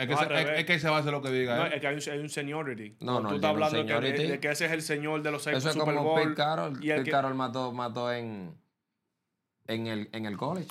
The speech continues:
Speaker 1: Sí.
Speaker 3: Y él subió
Speaker 1: Pero
Speaker 3: una vez a N F L, no mató, bajó otra vez al college y mató, y después
Speaker 1: Sí.
Speaker 3: subió a N F L de
Speaker 1: Sí,
Speaker 3: nuevo.
Speaker 1: pero ahora va a ser lo contrario, porque ahora los chamaquitos van a estar en mierda, ese Billy Belichick, y se ganó seis anillos con Tom Brady.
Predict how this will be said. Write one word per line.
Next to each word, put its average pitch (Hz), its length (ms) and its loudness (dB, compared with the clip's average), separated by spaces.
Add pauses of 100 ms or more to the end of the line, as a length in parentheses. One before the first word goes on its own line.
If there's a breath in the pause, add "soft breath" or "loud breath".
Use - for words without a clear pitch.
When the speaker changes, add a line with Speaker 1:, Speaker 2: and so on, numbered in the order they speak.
(120)
Speaker 1:
Sí. 113 600 0 (240)
Speaker 3:
Y 120 100 0
él 131 140 0
subió 156 180 2
Speaker 1:
Pero 139 100 6
Speaker 3:
una 175 140 6
vez 180 120 4
a 180 60 6
N 175 120 0
F 160 360 2
L, 135 140 2
no 143 140 0
mató, 156 420 2
bajó 131 240 2
otra 165 240 0
vez 175 100 0
al 165 120 -2
college 139 380 -2
y 135 40 -4
mató, 135 300 -2
y 131 40 0
después 127 320 -2
Speaker 1:
Sí. 147 80 -6
Speaker 3:
subió 143 140 0
a - 40 -2
N 135 140 -4
F 127 160 -4
L 123 120 0
de 120 100 2
Speaker 1:
Sí, 143 80 2
Speaker 3:
nuevo. 160 140 2
Speaker 1:
pero 147 260 4
ahora 147 220 6
va 143 140 4
a 139 40 0
ser 143 100 2
lo 147 100 2
contrario, 151 460 2
porque 135 180 -2
ahora 156 260 4
los 151 100 -2
chamaquitos 156 400 0
van 190 160 2
a 190 40 4
estar 180 160 2
en 147 100 0
mierda, 170 220 2
ese 143 140 -2
Billy 160 160 0
Belichick, 156 360 0
y 127 40 -6
se 147 120 -4
ganó 156 240 2
seis 160 180 0
anillos 160 260 2
con 131 160 -2
Tom 143 160 0
Brady. 135 420 0